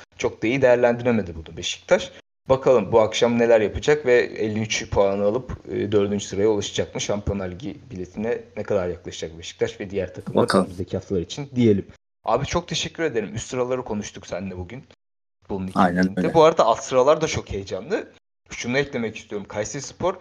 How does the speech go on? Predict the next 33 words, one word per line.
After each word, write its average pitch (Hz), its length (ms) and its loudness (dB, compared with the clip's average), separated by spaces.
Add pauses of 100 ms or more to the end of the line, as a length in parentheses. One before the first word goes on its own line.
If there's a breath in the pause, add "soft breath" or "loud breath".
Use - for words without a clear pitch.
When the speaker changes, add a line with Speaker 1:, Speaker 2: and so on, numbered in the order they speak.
(200 loud breath)
Speaker 1:
Beşiktaş 147 380 -2
maçına 143 260 -6
çıkmadan 147 420 -4
önce 139 160 -4
on 123 200 -2
yediciyken 151 840 -6 (320 loud breath)
bir 127 80 2
anda 165 220 4
ga-, 135 340 2
galibiyetle 135 560 4
o 151 60 10
akşam 147 320 6
on 131 180 4
dördüncü 131 380 2
sıraya 131 320 2
çıktı 135 300 -8
ki - 100 -8
yani 113 300 4
alt 117 220 2
sıraları 123 380 -2
ş-, - 180 -12
sana 120 240 -2
şöyle 123 320 0
bir 120 160 -4 (360 loud breath)
kısaca 117 320 -2
söyleyeyim. 151 460 -2
Şu - 180 2
an 120 140 4
on 123 200 2
yedinci 131 380 -2
sırada 123 360 0
Rizespor'un, 117 800 -2 (180)
e, 92 80 -12